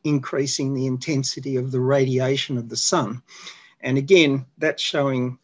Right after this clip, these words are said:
uh, the similar sorts of trends that we've had. Um, another way of looking at the issue, which I think is, is also useful, is what we call the carbon budget approach. And essentially,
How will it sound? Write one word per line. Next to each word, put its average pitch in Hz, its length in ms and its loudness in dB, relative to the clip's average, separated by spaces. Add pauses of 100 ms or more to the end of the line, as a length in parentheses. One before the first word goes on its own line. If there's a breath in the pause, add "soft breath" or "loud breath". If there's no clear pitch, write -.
uh, 123 420 -8 (300)
the 131 200 -6
similar 127 480 -2
sorts - 320 -8
of 131 120 -14
trends 127 340 -4
that 127 120 -6
we've 120 180 -4
had. 113 440 -4 (600 soft breath)
Um, 156 300 0 (1300 loud breath)
another 233 400 8
way 170 560 6 (160)
of 151 180 0
looking 165 380 4
at 120 220 -2 (100)
the 143 260 -4
issue, 135 420 -4
which 131 240 -6
I 147 80 -4
think 147 300 -4
is, 131 340 -2
is 139 220 -6
also 151 320 -2
useful, 135 760 -2
is 135 420 -4
what 135 220 -6
we 139 80 -8
call 135 180 -4
the 123 100 -2
carbon 156 560 0
budget 120 380 -4
approach. - 640 -4 (460 loud breath)
And 147 500 0
essentially, 160 880 4